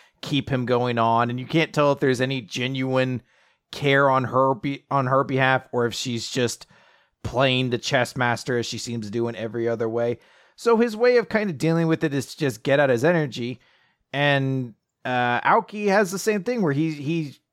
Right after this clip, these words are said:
just lost somebody he knows, and it's kind of been stressed over the arc. It's like, yeah, all these people are kind of insane in their own way. They're like, "But he doesn't seem insane." And then you finally kinda get to this moment when you're like, "Yeah, no, he's kinda just as fucked up as everyone else, and he takes this on himself 'cause he's like,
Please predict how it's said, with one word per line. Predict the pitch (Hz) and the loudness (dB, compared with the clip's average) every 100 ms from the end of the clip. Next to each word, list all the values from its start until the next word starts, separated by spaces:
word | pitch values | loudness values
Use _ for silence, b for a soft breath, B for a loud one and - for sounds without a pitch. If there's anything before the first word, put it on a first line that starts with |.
| _ - | _ -4
just | 165 - | -2 0
lost | 156 151 - | 0 0 0
somebody | 165 160 147 | 0 0 -2
he | 135 | -4
knows, | 120 120 147 170 - b b b - | -2 2 2 0 -4 b b b -6
and | 139 143 | -2 -2
it's | 135 | -2
kind | - 135 143 | -2 -2 0
of | |
been | 131 117 | -2 -6
stressed | - 131 131 - | -2 0 0 -2
over | 135 135 | -4 -4
the | 127 | -2
arc. | 120 131 147 | 0 0 0
It's | 131 | -4
like, | 135 123 117 | -2 -2 0
yeah, | 185 | 2
all | 135 131 | 4 2
these | 143 | 0
people | - - 170 160 139 | -6 -6 -6 -4 -2
are | 127 123 | 0 -2
kind | - - 127 | -4 -6 -2
of | 147 | -2
insane | 156 - 165 202 | -2 -4 -2 -2
in | 147 | -2
their | 110 | -4
own | 107 | -4
way. | 110 104 | -4 -4
They're | 120 | -4
like, | 127 131 - | -4 -4 -8
"But | 131 | -6
he | 156 | -2
doesn't | 262 220 120 | 0 -2 -4
seem | - 110 104 | -6 -8 -8
insane." | 92 104 104 151 | -8 -8 -8 -8
And | 123 | -8
then | 139 | -8
you | 151 156 | -8 -4
finally | 151 156 160 | 0 0 -2
kinda | 151 156 151 | -4 -4 -2
get | 135 151 | -2 -4
to | 143 | -6
this | 139 | -6
moment | 165 214 | -4 -4
when | 143 | -4
you're | 143 | 0
like, | 147 156 - _ _ _ - | 0 -2 -10 _ _ _ 0
"Yeah, | 269 277 | 2 4
no, | 294 | 2
he's | 202 220 | 0 0
kinda | - 233 | -2 -2
just | 220 208 196 | -2 -6 -8
as | - | -2
fucked | 202 196 208 | 0 2 0
up | 170 | -2
as | 170 | 0
everyone | 185 165 175 | 0 0 0
else, | 214 233 143 | 2 0 -2
and | |
he | 147 | -8
takes | 139 147 170 - | -4 -2 -2 -2
this | 165 | -4
on | 160 160 | -2 -2
himself | 143 202 208 | 0 0 0
'cause | 160 | -2
he's | 143 | -2
like, | 143 147 | -2 -4